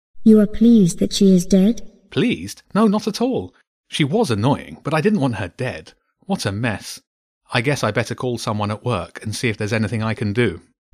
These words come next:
Speaker 1: Don't call work.
Speaker 2: Why not?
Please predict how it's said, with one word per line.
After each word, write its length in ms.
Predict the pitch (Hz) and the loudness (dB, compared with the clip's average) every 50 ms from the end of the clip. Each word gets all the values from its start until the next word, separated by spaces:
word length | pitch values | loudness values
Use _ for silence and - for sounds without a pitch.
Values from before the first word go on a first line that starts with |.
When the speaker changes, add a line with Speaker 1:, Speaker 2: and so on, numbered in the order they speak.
| - | 0
Speaker 1:
Don't 260 | - 220 226 254 247 - | 4 4 4 4 4 2
call 260 | - 269 262 247 226 | 2 4 6 6 6
work. 420 | 208 214 185 165 156 - - - - - _ _ _ - 508 480 466 466 508 571 719 855 906 932 932 _ _ _ _ | 4 2 2 0 0 -2 -6 -10 -14 -18 _ _ _ -16 -10 -6 -4 -4 -4 -6 -8 -12 -18 -20 _ _ _ _ _
Speaker 2:
Why 480 | - 156 170 185 214 220 220 208 190 190 | -10 -8 -6 -4 -2 -2 0 0 0 2
not? 540 | 175 170 165 156 107 92 - - - - | 2 2 2 2 0 -2 -4 -10 -18 -20